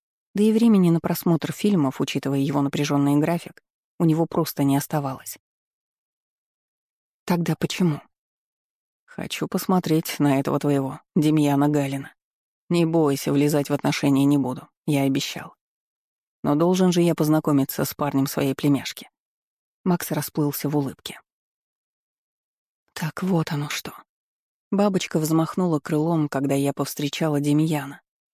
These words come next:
Это запустило цепочку событий. Макс принял несвойственное ему решение, и будущее переменилось.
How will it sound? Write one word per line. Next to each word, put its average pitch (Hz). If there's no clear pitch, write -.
Это 175
запустило 165
цепочку -
событий. 170
Макс 190
принял 190
несвойственное 165
ему 165
решение, 170
и 143
будущее 165
переменилось. 170